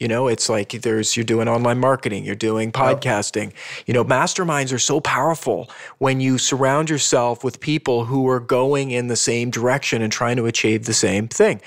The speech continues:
Speaker 1: It's what I love about eCircle Academy, right?
Speaker 2: Hundred percent.
Speaker 1: All those people that are, are members and working together, I mean, we learn so much from them, but they're all trying to grow their practices, that when they're getting wins, they're sharing those, bringing those back. So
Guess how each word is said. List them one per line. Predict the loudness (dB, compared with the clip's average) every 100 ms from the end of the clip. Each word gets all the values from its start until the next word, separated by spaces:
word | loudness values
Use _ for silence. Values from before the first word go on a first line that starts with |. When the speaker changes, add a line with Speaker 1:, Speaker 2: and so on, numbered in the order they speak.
| -8
Speaker 1:
It's | 0
what | 2
I |
love | 2 0
about | 0 -2 -2 -4
eCircle | -4 -2 -2 -2
Academy, | 2 2 0 -4
right? | -2 -2 -2
Speaker 2:
Hundred | -2 -2
percent. | -2 0 2
Speaker 1:
All | 4
those | 2 0
people | -2 0 0
that | 2 2
are, | 2 0 -2
are | -2 0 0
members | 0 2 2 2 0
and | -2
working | -2 -2 -6
together, | -2 2 4 4
I |
mean, | 2 2
we | 2 4
learn | 2 0
so | 0
much | 0 -2 -2
from | -2 -2
them, | -2 -4 -6 -14 -8 -2
but | 2
they're | 4 4 4
all | 0
trying | -2 -4 -4 -4
to | -6 -6
grow | 0 2 4
their | 4 2
practices, | 0 -4 -2 -2 -2 -2 -2 -2 0
that | -2
when | 0 -2
they're | 0
getting | 0 0 2
wins, | 2 2 0 -2
they're | -2
sharing | 0 2 2 2 0
those, | 2 2 0
bringing | 0 0 0 0
those | 0
back. | 0 0 0 0
So | 2 2